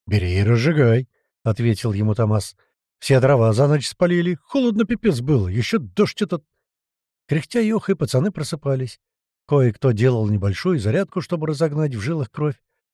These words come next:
Кто-то сразу в кустики. Разожгли костры, оделись потеплее. Потянуло запахом кофе и разогретой едой. "Наелись?" — кинув в костёр какую-то бумажку и поднимаясь, спросил Туман.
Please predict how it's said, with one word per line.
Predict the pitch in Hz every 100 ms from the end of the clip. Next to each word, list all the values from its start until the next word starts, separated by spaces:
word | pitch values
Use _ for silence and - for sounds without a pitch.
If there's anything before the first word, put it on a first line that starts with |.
| _
Кто-то | - 269 247
сразу | 196 220 214
в | -
кустики. | 151 147 - 139 156 139 _ _
Разожгли | 107 110 98 82 98
костры, | - 98 - 104 101 151 - _ _ 147
оделись | 110 90 87 101
потеплее. | - 147 175 175 160 156 151 _ _ _
Потянуло | 123 107 110 113 107 110 -
запахом | 110 104 - 98 92 80
кофе | 156 147 -
и |
разогретой | 95 90 85 113 110 90
едой. | 87 123 107 - _ _ _ _ _ -
"Наелись?" — | 113 120 139 202 214 - _ _ _ _ -
кинув | 120 113 104 _
в | -
костёр | 107 - 110
какую-то | - 101 101 -
бумажку | 85 135 190 -
и | 185
поднимаясь, | 170 165 180 185 170
спросил | - 165 135 135
Туман. | 117 90 82